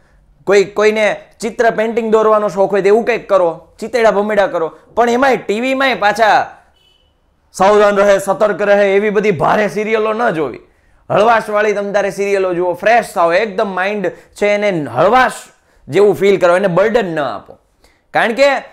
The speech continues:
જ્યારે તમે મગજને લોડ આપો છો ને, ત્યારે તમે જે મહેનત કરેલી છે ને, એ બાષ્પીભવન થવાની શરૂઆત થઈ જાય. ટેન્શન નહીં લેવાનું, બિલકુલ ફ્રી રહેવાનું. હા,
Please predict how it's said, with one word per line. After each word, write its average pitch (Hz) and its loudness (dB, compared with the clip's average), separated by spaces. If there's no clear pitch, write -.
જ્યારે 233 2
તમે 277 0
મગજને 262 0
લોડ 240 4
આપો 269 0
છો 294 0
ને, 269 -2
ત્યારે 262 0
તમે 233 -2
જે 269 0
મહેનત 254 -2
કરેલી 269 2
છે 269 2
ને, 254 0
એ 262 0
બાષ્પીભવન 233 -2
થવાની 214 0
શરૂઆત 175 -2
થઈ 131 -10
જાય. 107 -16
ટેન્શન 254 2
નહીં 233 0
લેવાનું, 226 0
બિલકુલ 247 -4
ફ્રી 254 -2
રહેવાનું. 214 -2
હા, 180 -2